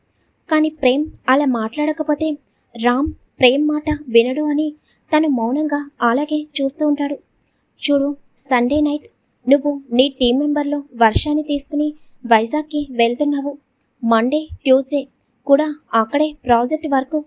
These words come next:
కంప్లీట్ చేసుకుని వస్తున్నావు, ఇదే ఫైనల్. ఇందులో ఏది చేంజ్ అయినా కూడా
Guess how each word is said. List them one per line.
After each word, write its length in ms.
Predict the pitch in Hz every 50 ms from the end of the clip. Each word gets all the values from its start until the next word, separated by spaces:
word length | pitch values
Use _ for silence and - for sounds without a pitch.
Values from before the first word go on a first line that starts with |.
| _ -
కంప్లీట్ 400 | 262 233 233 233 294 311 311 -
చేసుకుని 460 | - 294 285 - - - 294 302 311 302 302 _ _ _ _ _
వస్తున్నావు, 580 | 247 233 226 226 233 - 311 294 294 285 277 294 285 - _ _ -
ఇదే 240 | 240 233 233 294 302
ఫైనల్. 380 | 302 302 285 277 285 285 277 - _ _ _ _ _ _ _ _ -
ఇందులో 380 | 226 240 240 254 311 302 302 294 285 - _
ఏది 240 | 233 247 254 262 302
చేంజ్ 360 | 302 - 294 262 254 269 269 294
అయినా 180 | 302 294 294
కూడా 240 | 294 302 285 285 302